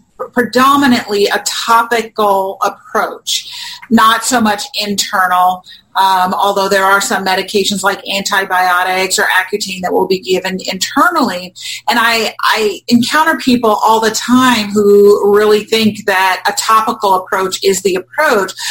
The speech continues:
but you and I know better than that. Can you help everybody understand what goes into the body creating acne? What are those root cause imbalances that really need to be addressed?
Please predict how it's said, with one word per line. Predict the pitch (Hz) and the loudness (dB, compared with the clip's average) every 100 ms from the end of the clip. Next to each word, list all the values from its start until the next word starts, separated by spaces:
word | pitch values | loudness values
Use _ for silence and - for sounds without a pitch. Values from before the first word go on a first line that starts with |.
| - - | -4 0
but | 208 | 2
you | 240 277 | 2 4
and | 254 | 4
I | 226 208 | 2 0
know | 208 202 202 - | 0 0 -2 0
better | 247 330 349 | 0 2 2
than | 247 208 | 2 0
that. | 202 190 196 208 | 2 2 2 0
Can | - 262 | 2 4
you | 262 | 4
help | - - 392 - | 2 0 0 -2
everybody | 285 285 254 254 240 | -2 0 2 2 2
understand | 202 214 196 - - - 220 214 196 175 170 170 - - - - - | 2 0 0 -2 -2 0 0 2 0 0 -2 -4 -8 -8 -6 -8 -4
what | - 254 285 311 403 392 254 | 0 2 2 2 2 0 0
goes | 262 254 - - | 2 2 0 -2
into | 220 226 233 214 - 214 196 190 185 185 | 0 4 4 2 0 0 2 4 2 2
the | 190 | 0
body | 196 190 196 196 185 185 185 | 2 2 2 2 2 2 -2
creating | - 202 190 190 190 185 - | -2 0 2 2 0 -4 -4
acne? | 175 175 170 - 175 170 | -2 -2 -4 -8 -4 0
What | 185 302 | 2 2
are | 339 | 2
those | 311 214 185 | 2 2 0
root | 175 196 202 - | 2 4 4 0
cause | - 185 180 175 170 | -2 2 2 0 -2
imbalances | 175 170 175 180 185 185 170 - | -10 -4 0 0 -2 -2 -4 -2
that | 170 | -2
really | 180 214 247 285 240 190 | 2 4 4 4 2 0
need | 180 - | -4 -6
to | 185 | 0
be | 175 | 4
addressed? | 165 160 170 165 - - - | 4 2 -2 -4 -4 -4 -6